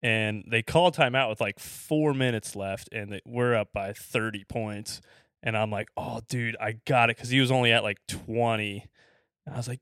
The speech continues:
"Dude, I got it. Let's go. Uh, they're gonna take 'em out. You know, they're gonna sit these guys. Like, there's no way they're putting their starters back in." We put all of our be-, our bench guys in. And then I look up at the T V and I'm like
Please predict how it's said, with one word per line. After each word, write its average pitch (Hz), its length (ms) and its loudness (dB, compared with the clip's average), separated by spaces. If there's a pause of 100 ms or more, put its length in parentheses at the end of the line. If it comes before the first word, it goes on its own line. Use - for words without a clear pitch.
"Dude, 190 200 -4
I 185 120 0
got 208 460 -2
it. 202 200 -4
Let's 196 260 -6
go. 208 640 0 (720)
Uh, 156 80 -4
they're 165 140 2
gonna 165 160 2
take 190 280 8
'em 185 120 0
out. 180 220 6
You 175 60 2
know, 175 140 2
they're 175 100 2
gonna 165 160 2
sit 170 240 2
these 175 160 -2
guys. 165 280 0
Like, 160 140 0
there's 160 180 -4
no 170 140 0
way 170 140 2
they're 156 140 0
putting 156 240 0
their 131 100 -6
starters 147 440 -4
back 117 280 -2
in." 120 140 4
We 170 120 6
put 160 220 10
all 139 260 8
of 131 80 4
our 131 200 4
be-, 120 220 2
our 123 160 4
bench 123 300 2
guys 104 280 -2
in. 98 260 -8 (420)
And 117 180 0
then 113 120 2
I 110 120 4
look 120 300 4
up 117 320 6
at 123 120 2
the 120 80 -4
T 113 240 -4
V 110 260 0
and 107 80 -2
I'm 104 100 -4
like 107 300 -2